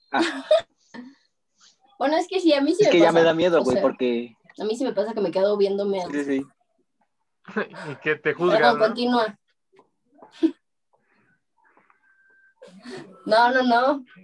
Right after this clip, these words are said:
Speaker 2: <laughs> Ya di tu punto, Axel.
Speaker 1: ¿Yo qué dije?
Speaker 2: Me estresa que no hable. Es que ibas a decir
Speaker 1: No,
Speaker 2: algo,
Speaker 1: perdón,
Speaker 2: ¿no?
Speaker 1: ¿qué dije?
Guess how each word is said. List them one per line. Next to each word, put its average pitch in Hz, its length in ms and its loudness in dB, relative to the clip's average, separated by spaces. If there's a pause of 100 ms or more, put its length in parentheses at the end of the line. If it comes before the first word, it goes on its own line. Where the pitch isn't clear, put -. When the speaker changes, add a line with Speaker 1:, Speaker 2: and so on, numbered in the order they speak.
(220)
Speaker 2:
<laughs> - 640 -4 (2750)
Ya 311 120 -8
di 370 120 -6
tu 381 160 -8
punto, 349 360 -10
Axel. 185 720 -14 (1700)
Speaker 1:
¿Yo 202 140 2
qué 269 100 0
dije? 285 360 0 (180)
Speaker 2:
Me 233 140 -6
estresa 294 340 0 (120)
que 285 100 -2
no 262 160 4
hable. 302 500 -2 (1300)
Es - 180 -6
que 349 220 -12
ibas 349 280 -2
a 330 40 -2
decir 269 160 -2
Speaker 1:
No, - 80 0
Speaker 2:
algo, 269 120 -2
Speaker 1:
perdón, 214 420 4
Speaker 2:
¿no? 233 80 4 (160)
Speaker 1:
¿qué 233 140 4
dije? 226 320 -2